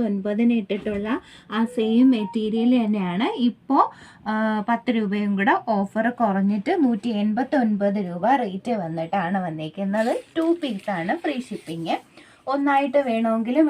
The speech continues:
എടുക്കാവുന്ന ഉള്ളതിൽ അപ്പോൾ ഒരു ചെറിയൊരു ഷിപ്പിംഗ് ചാർജ് ഉണ്ടാവും. അങ്ങനെ വേണമെങ്കിൽ അങ്ങനെ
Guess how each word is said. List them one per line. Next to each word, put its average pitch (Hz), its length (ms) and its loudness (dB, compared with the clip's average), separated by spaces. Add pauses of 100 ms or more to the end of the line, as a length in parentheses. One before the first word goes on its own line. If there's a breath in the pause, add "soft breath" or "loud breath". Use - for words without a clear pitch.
എടുക്കാവുന്ന 220 540 -2
ഉള്ളതിൽ 196 380 -2
അപ്പോൾ 254 240 -6
ഒരു 226 180 -6
ചെറിയൊരു 247 560 -4
ഷിപ്പിംഗ് 208 440 -6
ചാർജ് 214 340 -2
ഉണ്ടാവും. 170 480 -4 (440 soft breath)
അങ്ങനെ 254 320 0
വേണമെങ്കിൽ 214 540 -2
അങ്ങനെ 196 220 -2